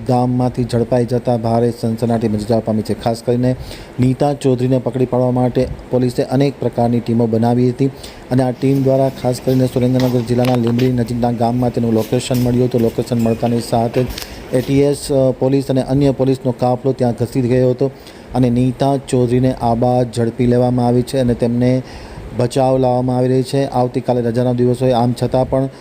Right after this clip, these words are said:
કોર્ટમાં તેમને રિમાન્ડની માગણી સાથે રજૂ કરવામાં આવશે. આમ, ફરી એક વખત પોલીસને જે હાથતાળી આપી અને છાપો આપી અને નીકળી ગઈ હતી, એ નીતા ચૌધરી આખરે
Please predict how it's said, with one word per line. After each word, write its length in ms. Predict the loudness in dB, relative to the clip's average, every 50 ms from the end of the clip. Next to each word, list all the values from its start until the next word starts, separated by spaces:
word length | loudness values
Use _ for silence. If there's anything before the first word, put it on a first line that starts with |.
| -20 -20 -20 -16 -14 -6
કોર્ટમાં 440 | -2 0 0 0 0 0 -2 -2 0
તેમને 240 | 0 0 0 0 2
રિમાન્ડની 440 | 2 2 2 2 2 4 4 4 4
માગણી 300 | 2 2 2 2 0 0
સાથે 320 | 0 0 -2 0 0 0
રજૂ 240 | -2 -2 0 0 0
કરવામાં 440 | 0 2 0 2 0 0 0 2 0
આવશે. 220 | 0 0 0 0
આમ, 200 | 0 2 0 -2 -2 -2
ફરી 140 | 0 2
એક 180 | 2 0 0 -2
વખત 180 | -2 -2 -2 -4 -2
પોલીસને 380 | -2 0 0 0 -2 0 -2 0
જે 100 | 0 0
હાથતાળી 580 | 0 0 -2 -2 -2 -2 -2 0 0 2 2
આપી 280 | 2 0 0 0 -2 -2 -2 -4 -10 -14 -12 -10 -4 0
અને 140 | 0 0 0
છાપો 420 | -2 -2 -2 -2 -2 0 -2 0
આપી 400 | 0 0 0 0 0 -2 -2 -2 -4 -8 -16 -14 -8 -2
અને 140 | 0 0 2
નીકળી 340 | 2 0 0 2 2 2 2
ગઈ 140 | 2 2 0
હતી, 140 | 0 0
એ 280 | -4 -2 0 0 2 2
નીતા 420 | 2 2 0 0 0 0 0 0
ચૌધરી 560 | 0 -2 0 0 0 0 2 2 2 2 2 0 0
આખરે 540 | 0 0 0 0 -4 -2 0 2 2 2 2